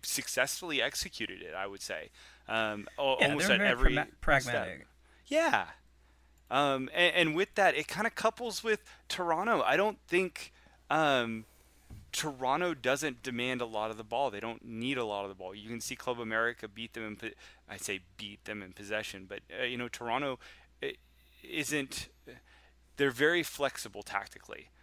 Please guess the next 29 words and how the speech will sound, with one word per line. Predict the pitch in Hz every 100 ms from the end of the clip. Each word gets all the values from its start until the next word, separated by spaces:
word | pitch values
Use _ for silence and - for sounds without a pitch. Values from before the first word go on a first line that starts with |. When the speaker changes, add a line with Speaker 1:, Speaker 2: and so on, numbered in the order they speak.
| -
Speaker 1:
right? | - 113 -
So | 131
they're | 123 135
going | 147 135
to |
pretty | 120 - - 147
much | 143 131 117 -
give | 127 120
you | 120
what | 107 110 -
the, | 117 101
what | 117 110
they | 110
get. | 117 135 104 - - - -
Um, | 123 123 113 107 107 - - _ _ _ - _ - 123
most | 127 135 156 147 -
of | 165
the | 143
time, | 135 131 131 131 - - - -
uh, | 113
through | 107 131
this | 120
tournament, | - 117 120 113
they've | 123
been | 117 113
going | 120 120
with | 117 113
a, | 113 110 110 104 - -
uh, | -